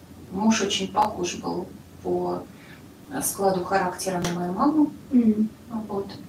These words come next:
Speaker 1: И потом я тоже понимала, да, когда я анализировала, почему так. То есть вопросы же, они периодически возникают, да, почему со мной так?
Speaker 2: Ну да.
Speaker 1: Почему это происходит? И вот, э, я пошла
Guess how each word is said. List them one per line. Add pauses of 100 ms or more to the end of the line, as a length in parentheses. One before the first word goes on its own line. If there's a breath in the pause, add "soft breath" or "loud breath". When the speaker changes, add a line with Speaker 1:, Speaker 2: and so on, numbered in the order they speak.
(460)
Speaker 1:
И
потом
я
тоже
понимала,
да,
когда
я
анализировала,
почему
так. (480 loud breath)
То
есть
вопросы
же,
они
периодически
возникают,
да,
почему
со
мной
так? (220)
Speaker 2:
Ну
да.
Speaker 1:
Почему
это
происходит? (680 loud breath)
И
вот, (140)
э,
я
пошла